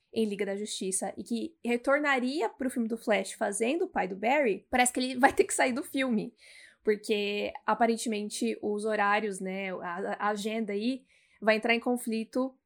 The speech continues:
a, a gra-, as gravações de Flash vai entrar em conflito com a segunda temporada de The Morning Show. E aí, tá rolando esse boato de que ele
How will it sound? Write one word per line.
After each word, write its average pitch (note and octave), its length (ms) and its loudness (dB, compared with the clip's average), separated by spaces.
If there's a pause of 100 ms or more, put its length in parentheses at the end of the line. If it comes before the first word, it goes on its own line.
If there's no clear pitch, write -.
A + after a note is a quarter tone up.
a, F#3+ 320 0
a G3 40 -4
gra-, G3 140 2
as G3+ 100 0
gravações G3+ 520 -2
de G3+ 140 -8
Flash G#3 360 0
vai G#3 120 -4
entrar G#3 180 -6
em G#3 40 -6
conflito A3 420 -6
com B3+ 320 4
a C4+ 60 0
segunda A#3+ 240 0
temporada A#3 460 2
de A3 120 -4
The A3 80 -2
Morning G#3+ 400 -2
Show. F#3 460 -2 (160)
E G3+ 100 2
aí, F#3 480 -2 (120)
tá G#3+ 80 -4
rolando G3+ 200 -4
esse G3+ 140 -4
boato G3 340 -2
de - 100 -14
que - 100 -8
ele G#3 240 -6